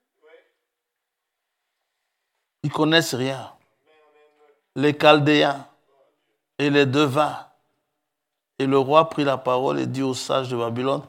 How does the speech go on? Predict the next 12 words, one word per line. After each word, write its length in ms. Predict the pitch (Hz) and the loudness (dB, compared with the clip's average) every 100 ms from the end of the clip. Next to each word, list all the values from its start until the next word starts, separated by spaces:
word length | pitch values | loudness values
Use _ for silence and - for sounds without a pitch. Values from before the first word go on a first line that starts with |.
| _ _ _ _ | _ _ _ _
Quiconque 500 | 143 135 - 156 139 | -6 -4 -2 -2 -2
lira 360 | 131 135 135 139 | -2 0 2 2
cette 260 | 135 127 | 0 -6
écriture 640 | 120 - 117 113 139 143 135 | -8 -8 -10 -8 -6 -4 -4
et 60 | |
m'en 220 | 123 117 | -4 -6
donnera 360 | 110 117 120 123 | -6 -6 -4 -4
l'explication 880 | 120 110 - 117 - 110 - 127 151 - _ _ _ - | -4 -8 -14 -14 -10 -8 -8 -8 -10 -14 _ _ _ -14
sera 380 | - 120 127 | -6 0 2
revêtu 500 | 117 110 107 104 - | 2 -2 -6 -10 -8
de 120 | 117 110 | -8 -8
pourpre, 580 | - 143 139 - - | -6 -4 -4 -10 -16